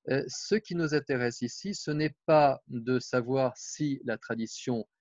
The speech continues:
est juste ou si elle est fausse, mais c'est de se dire que elle nous dit quelque chose du passé, c'est une source historique,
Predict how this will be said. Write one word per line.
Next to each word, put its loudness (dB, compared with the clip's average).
est -2
juste -4
ou -8
si -12
elle -2
est -4
fausse, -6
mais 2
c'est 6
de 2
se -2
dire 0
que 2
elle 6
nous 2
dit -4
quelque -2
chose -4
du -2
passé, -6
c'est 0
une 0
source -6
historique, -4